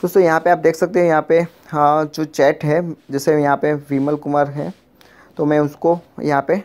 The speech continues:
पैटर्न लगाना चाहूँगा। अभी फ़िलहाल पैटर्न नहीं है, तो यहाँ पे मैं उसके पर्टिकुलर चैट पे क्लिक करूँगा। यहाँ पे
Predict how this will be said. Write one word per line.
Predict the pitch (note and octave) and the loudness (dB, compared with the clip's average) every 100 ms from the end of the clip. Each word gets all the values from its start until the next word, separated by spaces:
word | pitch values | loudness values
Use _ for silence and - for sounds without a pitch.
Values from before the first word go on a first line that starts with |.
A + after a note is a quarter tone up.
| _ _ _ _ - | _ _ _ _ -4
पैटर्न | - D3+ | -2 0
लगाना | C#3+ C3 C#3 C#3+ | 0 2 0 0
चाहूँगा। | C3+ C#3 D3+ | 0 -2 0
अभी | C3+ C#3+ | -2 -2
फ़िलहाल | C#3+ - C#3+ C#3+ | -4 -2 0 0
पैटर्न | B2+ C3+ C#3+ | 0 0 -2
नहीं | C#3 C3 | 0 -2
है, | C3 | -2
तो | D3 | -2
यहाँ | D3 C3+ | 0 2
पे | D3+ | 2
मैं | D#3+ | 2
उसके | D#3 - - - D#3 | 0 -2 -10 -6 -6
पर्टिकुलर | D#3 C3+ D3 D#3 | -4 -4 -2 -2
चैट | D3 C3 B2 | 0 -2 -2
पे | D3+ | -6
क्लिक | - C#3+ C#3+ | -4 -4 -2
करूँगा। | C#3+ C#3 D#3+ - _ _ _ _ _ _ _ _ _ | -2 0 -2 -4 _ _ _ _ _ _ _ _ _
यहाँ | C3 C#3 | -2 0
पे | D#3 | 0